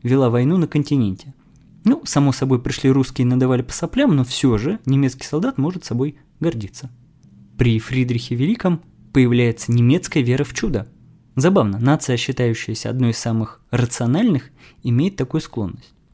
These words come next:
Первое чудо — вообще эти чудеса в историографии именуют бранденбургскими, поэтому первое бранденбургское чудо случилось после битвы при Кунерсдорфе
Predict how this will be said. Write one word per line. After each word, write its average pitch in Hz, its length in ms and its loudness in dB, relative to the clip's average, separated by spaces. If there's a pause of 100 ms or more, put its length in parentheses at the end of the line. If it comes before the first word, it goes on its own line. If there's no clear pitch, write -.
(560)
Первое 165 280 2
чудо — 160 440 -2 (400)
вообще 160 240 0
эти 190 160 -2
чудеса 156 340 -2
в 190 80 2
историографии 151 680 0
именуют 147 320 2
бранденбургскими, 151 920 -2 (380)
поэтому 113 340 -2
первое 120 300 2
бранденбургское 127 880 0
чудо 98 340 -6 (340)
случилось 214 480 -2
после - 320 -2
битвы 160 380 0
при 165 260 -2
Кунерсдорфе 165 800 0